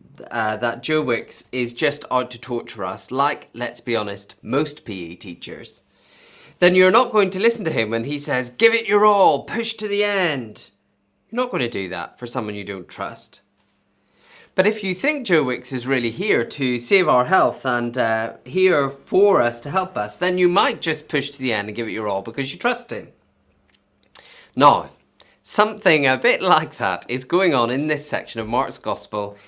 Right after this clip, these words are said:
that we're reading at the moment. This section is about Jesus coming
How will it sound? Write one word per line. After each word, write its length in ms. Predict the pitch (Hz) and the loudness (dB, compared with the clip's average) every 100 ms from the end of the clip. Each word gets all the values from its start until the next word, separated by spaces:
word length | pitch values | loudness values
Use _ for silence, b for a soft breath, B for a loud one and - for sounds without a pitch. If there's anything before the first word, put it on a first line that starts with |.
| B B | B B
that 180 | 117 113 | 0 0
we're 100 | 117 | -2
reading 340 | 110 101 101 | -2 -4 -6
at 140 | 101 | -8
the 80 | 113 | -4
moment. 460 | 117 147 110 95 - b b b - | -2 0 -2 -6 -12 b b b 4
This 260 | 233 - | 4 4
section 500 | - - 214 - 180 | -8 -2 -2 0 0
is 160 | 156 139 | 0 0
about 340 | 131 143 139 | 2 2 0
Jesus 520 | - 196 196 135 113 | -6 -4 -4 -4 -8
coming 480 | - - 220 226 208 | -10 -2 0 0 -4